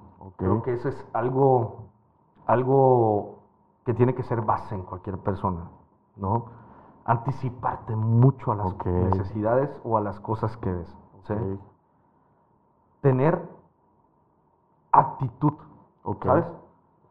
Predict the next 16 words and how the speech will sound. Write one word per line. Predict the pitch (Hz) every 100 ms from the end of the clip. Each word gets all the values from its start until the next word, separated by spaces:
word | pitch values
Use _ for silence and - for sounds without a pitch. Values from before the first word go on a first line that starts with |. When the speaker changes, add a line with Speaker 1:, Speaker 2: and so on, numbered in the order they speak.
| _ _ _
Speaker 2:
Porque | - 139
puedes | 143 180
tener | 185 165 170
mil | 165 180 - -
aptitudes, | 160 - 139 131 175 233 - -
Speaker 1:
Sí, | 107 104 135 196 - _
sí, | 104
Speaker 2:
¿sí? | 110
Speaker 1:
sí, | 165 170 - _
sí. | - 123 - _ _ _
Speaker 2:
Pero | 135 139
si | 147
no | 151
tienes | 180 208 196
la | 151
actitud | - - 123 - 165